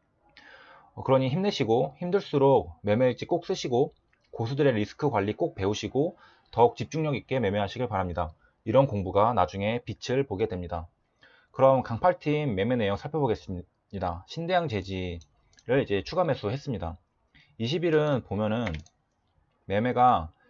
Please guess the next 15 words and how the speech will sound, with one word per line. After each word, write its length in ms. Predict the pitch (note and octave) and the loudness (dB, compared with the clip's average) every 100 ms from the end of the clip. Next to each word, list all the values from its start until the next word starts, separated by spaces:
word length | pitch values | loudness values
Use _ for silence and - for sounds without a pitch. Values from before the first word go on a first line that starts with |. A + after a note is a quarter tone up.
| _ _ _ | _ _ _
이제 160 | F#2 | -10
별로 180 | - G#2+ | -2 0
없었습니다. 500 | F#2 G#2 E2 D#2+ D#2+ _ _ | 0 -6 -8 -10 -12 _ _
시장이 320 | - D#3+ D#3+ | -8 -6 -2
안 120 | F#2+ G2 | -2 2
좋아, 480 | A#2+ A2+ G#2+ G2 - _ _ _ _ _ _ - | 4 4 2 -2 -8 _ _ _ _ _ _ -8
안 180 | F#2+ | -4
좋은 180 | A2+ B2+ | -2 -2
탓도 240 | - - A#2+ | -4 -4 -4
있었겠죠. 480 | A#2 - E2 G#2+ E2+ | -4 -8 -8 -8 -8
그래서 160 | - | -8
매도가 640 | F2+ G2 A2 G#2 G2+ F#2 - _ _ | -4 -2 0 0 0 -2 -8 _ _
있고 440 | E2+ _ C3 D#3 - _ _ - | -20 _ -4 -4 -4 _ _ -12
매수가 300 | F#2+ - G2 | -10 -4 -4
있었습니다. 460 | E2+ D#2+ E2+ E2 | -4 -10 -12 -12